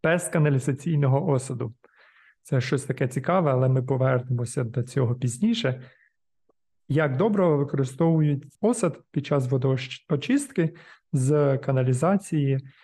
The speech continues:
залишається багато твердих органічних решток, і їх вик-, можна використовувати як добрива в сільському господарстві,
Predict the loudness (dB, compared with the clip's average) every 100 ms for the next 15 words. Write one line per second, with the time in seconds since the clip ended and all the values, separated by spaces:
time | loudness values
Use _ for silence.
0 | _ _ _ _ -6 -2 0 0 0 0
1 | 0 0 0 0 -2 -2 -2 -2 0 -2
2 | -2 -2 0 2 2 4 2 0 -2 0
3 | 0 0 -2 -4 -6 _ 0 0 2 -2
4 | -2 0 2 2 0 -2 -4 -4 0 0
5 | 0 0 2 0 0 0 0 2 2 2
6 | 0 0 2 2 0 -2 -2 -2 -6 -8